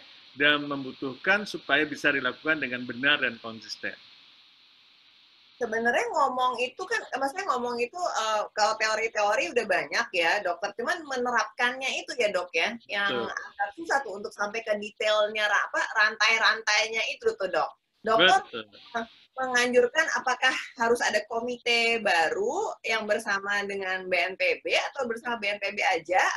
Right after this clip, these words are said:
Speaker 2: atau gimana nih, Dok, untuk men-, merangkul semua kementerian-kementerian dan, eee, sains-, para, para sains-, saintis-saintis ini,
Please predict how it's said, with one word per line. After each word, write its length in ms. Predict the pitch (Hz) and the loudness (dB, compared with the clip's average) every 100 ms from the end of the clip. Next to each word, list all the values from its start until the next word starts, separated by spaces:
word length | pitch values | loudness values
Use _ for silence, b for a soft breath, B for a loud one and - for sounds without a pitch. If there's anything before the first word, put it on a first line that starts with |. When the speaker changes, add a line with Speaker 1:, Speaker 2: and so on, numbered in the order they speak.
| 269 | -2
Speaker 2:
atau 400 | 269 254 247 247 | 0 0 0 0
gimana 400 | 233 262 - 240 | -2 -6 -8 -6
nih, 80 | 196 | -6
Dok, 320 | 170 170 190 | -6 -8 -8
untuk 80 | - - | -10 -8
men-, 160 | 226 220 _ | -8 -10 _
merangkul 560 | 233 247 262 269 311 277 240 | 0 0 0 0 0 0 -4
semua 320 | 233 226 220 220 | -6 -2 0 -2
kementerian-kementerian 1040 | 220 214 220 220 214 214 214 220 240 240 240 208 | -4 -10 -6 -4 -4 -6 -14 -14 -8 -6 -2 -2
dan, 240 | 202 202 | -2 -6
eee, 160 | - - | -10 -2
sains-, 320 | 208 214 214 - | 0 0 -6 -2
para, 240 | 208 214 - | 0 0 0
para 160 | 208 226 202 | -2 0 -2
sains-, 240 | 208 226 - - | -4 -4 -10 -2
saintis-saintis 880 | 220 220 240 240 220 233 240 262 - | -2 0 -4 -2 -2 -4 -6 -10 -10
ini, 320 | 294 220 | -14 -12